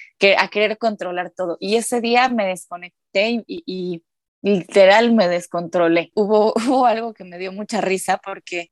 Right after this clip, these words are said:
guardo un perfume edición especial que ya no lo venden, este, que ya lo descontinuaron desde hace mucho, pero que es mi favorito de la vida. Y dije, "Me lo voy a poner el día de mi boda". Este, y,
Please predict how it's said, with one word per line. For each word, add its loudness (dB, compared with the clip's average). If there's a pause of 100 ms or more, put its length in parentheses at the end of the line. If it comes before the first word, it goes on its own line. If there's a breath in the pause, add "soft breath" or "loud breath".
guardo 6
un 8
perfume 2
edición -4
especial 0 (580)
que -2
ya 2
no 4
lo 4
venden, -8
este, -6
que 0
ya 6
lo 4
descontinuaron -4
desde -8
hace -10
mucho, -6
pero -8
que -4
es -6
mi -2
favorito 0
de 4
la 0
vida. -4 (680 loud breath)
Y 2
dije, 0
"Me 0
lo 2
voy 4
a 4
poner -10
el -8
día -4
de -2
mi -8
boda". -8 (1120 loud breath)
Este, 2 (260)
y, -2